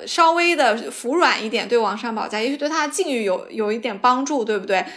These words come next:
但是这就不是我们喜欢那个晴雯了，晴雯是不会做这事儿，所以这个可能性没有。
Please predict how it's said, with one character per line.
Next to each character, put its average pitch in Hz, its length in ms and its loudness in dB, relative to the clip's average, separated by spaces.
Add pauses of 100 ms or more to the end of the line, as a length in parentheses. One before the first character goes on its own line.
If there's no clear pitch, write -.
但 320 220 2
是 277 200 2
这 285 120 -4
就 285 100 0
不 240 160 -6
是 370 120 4
我 294 80 6
们 208 100 -2
喜 226 160 0
欢 240 160 0
那 277 80 -2
个 254 80 -2
晴 226 240 -4
雯 226 140 0
了， 214 100 -2
晴 233 140 -2
雯 277 80 0
是 330 40 -4
不 240 140 -10
会 381 140 6
做 349 120 4
这 208 140 0
事 226 100 -4
儿， 196 120 0
所 262 120 0
以 277 60 4
这 320 100 0
个 294 200 2
可 - 220 -4
能 208 140 -2
性 302 140 -2
没 240 200 0
有。 269 440 2